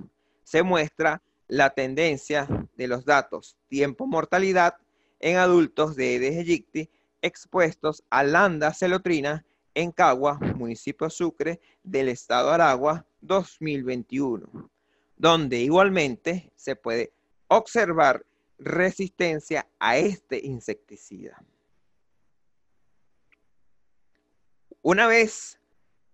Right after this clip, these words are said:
obtenidos los datos o los resultados de las pruebas bioquímicas, se procedió a realizar estadística descriptiva de la actividad enzimática en adultos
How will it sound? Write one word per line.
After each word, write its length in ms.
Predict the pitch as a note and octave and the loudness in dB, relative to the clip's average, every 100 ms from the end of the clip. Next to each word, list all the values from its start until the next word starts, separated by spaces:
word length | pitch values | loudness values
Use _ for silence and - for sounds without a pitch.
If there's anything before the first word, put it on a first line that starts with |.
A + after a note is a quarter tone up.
| _ - | _ -2
obtenidos 560 | C#3+ - C#3+ D3 D3+ F#3 | -2 0 -4 -2 0 0
los 180 | G3 D#3 | -2 0
datos 540 | D3+ - D#3+ - - - | 0 0 -8 -8 -18 -10
o 100 | B2 | -8
los 120 | A#2 | -6
resultados 640 | A#2 - A#2+ B2 C3+ E3 - - | -8 -10 -2 2 2 2 -6 -10
de 80 | A#2+ | -10
las 140 | - | -10
pruebas 300 | - B2+ C#3 | -6 -4 -2
bioquímicas, 800 | E3+ F3 D#3 A#2+ A#2+ C#3 C#3+ - _ _ _ _ _ _ | -2 -2 -4 -6 -6 -6 -6 -10 _ _ _ _ _ _
se 200 | - F#3+ | -2 -2
procedió 800 | F#3+ G3 - G3+ F#3 G3 G#3 - | 2 -2 0 0 4 4 2 0
a 140 | C3+ D3 | -2 0
realizar 580 | D3+ C#3+ - D3 D#3+ _ | -2 -4 -2 -2 -2 _
estadística 1000 | C#3+ D#3 - - C3 E3+ G#3+ - G3 F#3+ | -4 -4 -4 -4 -2 -2 -6 -10 -6 -4
descriptiva 880 | F#3 F3+ - E3+ _ E3 D3 C#3 D3 _ _ _ _ | -4 -6 -10 -14 _ -4 0 -2 -4 _ _ _ _
de 140 | C3+ B2+ | -2 0
la 100 | A2 | 0
actividad 640 | _ B2 A2 A#2+ E3 - _ D3 | _ -6 -2 2 2 0 _ -10
enzimática 880 | D3+ - E3 C3+ - C#3+ - D#3+ _ _ - | -10 -8 -4 -4 -4 -10 -8 -10 _ _ -4
en 180 | F#3 | 0
adultos 680 | G3 F3+ D#3 - E3+ E3+ | 2 2 0 -2 -6 -6